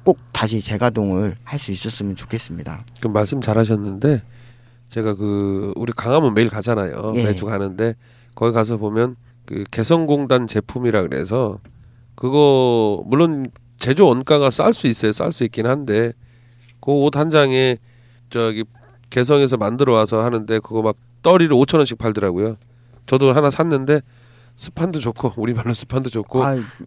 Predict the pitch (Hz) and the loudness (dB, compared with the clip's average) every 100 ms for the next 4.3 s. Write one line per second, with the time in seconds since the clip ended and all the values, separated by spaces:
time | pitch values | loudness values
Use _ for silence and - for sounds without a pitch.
0 | - - 139 180 160 139 127 143 135 139 | -18 -14 -8 -4 -2 2 6 8 6 6
1 | 160 175 160 135 131 120 113 110 113 107 | 4 4 4 6 4 4 2 -2 -4 -4
2 | 98 90 - - 180 165 143 - 143 127 | -8 -12 -8 -2 0 0 -2 0 -4 -2
3 | 139 190 185 127 107 - 117 98 - _ | -2 -2 -6 -6 -8 -4 -4 -4 -8 _
4 | - 170 | -4 -2